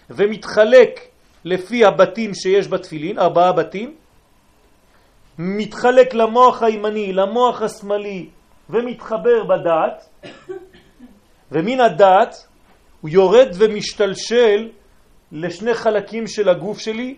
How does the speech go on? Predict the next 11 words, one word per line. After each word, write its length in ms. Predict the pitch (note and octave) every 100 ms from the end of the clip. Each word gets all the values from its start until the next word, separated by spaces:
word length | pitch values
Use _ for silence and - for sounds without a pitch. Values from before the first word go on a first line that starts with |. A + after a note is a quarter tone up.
| _
דרך 300 | F3+ G3 F#3+
שתי 220 | - -
הרצועות, 600 | G#3 F#3 F#3 F#3 D3+ A#2 - _ _ _ _ _ _ _ _ _ _
ימין 460 | C#3+ D3+ F#3 B3+ C#4+ - _ _ _ -
ושמאל. 420 | F3 F3+ F3+ G2+ - _ _ _ _ _ _ _ _ _ _ -
עד 200 | A#3+ A#3+
שאנחנו 340 | G#3 A3+ A#3
מגיעים 400 | G#3+ F3 G#3+ A3+
לתפילין 480 | G3+ G3 F#3+ G#3 F#3+
של 220 | - F3
יד, 420 | D3 D3 B2+ D3+